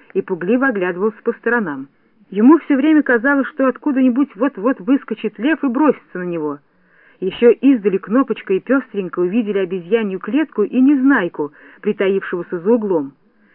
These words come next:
В клетке была уборщица. Она подметала метёлкой пол. Кнопочка подкралась к Незнайке сзади.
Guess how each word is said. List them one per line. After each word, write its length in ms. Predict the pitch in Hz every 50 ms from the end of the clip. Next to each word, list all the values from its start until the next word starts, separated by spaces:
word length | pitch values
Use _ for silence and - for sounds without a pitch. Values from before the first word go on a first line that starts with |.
| _ _ _
В 80 | - -
клетке 360 | - 208 311 302 - - 311
была 240 | 247 294 285 302 311
уборщица. 800 | 330 277 262 269 220 160 - - - 165 _ _ - 131 127 117 _ _ _ _ _ _ _ _ _ -
Она 240 | 196 214 240 285
подметала 520 | 285 - 311 240 277 285 - 254 254 277 294
метёлкой 540 | 285 285 262 - 254 269 277 262 - 311 285
пол. 340 | - - 196 160 139 - _ _ _ _ _ _ _ _ _ _ _ _ _
Кнопочка 540 | - - 214 240 262 254 311 269 - - 294
подкралась 480 | - 294 254 - - 240 240 262 277 262
к 80 | - 262
Незнайке 540 | 262 277 226 208 226 233 247 247 - 285
сзади. 460 | 247 214 185 180 151 143 139 151 156